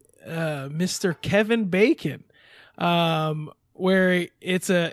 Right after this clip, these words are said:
it's a, an American crime thr-, thriller. It's, like, one of the only shows I watch where I'm, I'm, uh,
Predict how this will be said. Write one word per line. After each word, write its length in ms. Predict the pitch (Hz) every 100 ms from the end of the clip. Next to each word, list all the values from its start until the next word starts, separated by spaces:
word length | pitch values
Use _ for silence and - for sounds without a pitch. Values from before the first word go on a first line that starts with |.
| 180
it's 200 | 196 196
a, 320 | 170 160 156
an 180 | - 165
American 560 | 160 160 190 208 202 175
crime 380 | - 196 196 185
thr-, 400 | - 175 170 113 -
thriller. 460 | 170 175 143 98
It's, 260 | - 156 -
like, 160 | 175 175
one 140 | 180
of 80 | 185
the 80 | 170
only 220 | 180 185
shows 320 | - 190 180
I 80 | 175
watch 340 | 160 160 -
where 320 | 160 160 151 -
I'm, 440 | - 147 147 143 - _ _ -
I'm, 400 | 156 147 147 143
uh, 260 | 135 104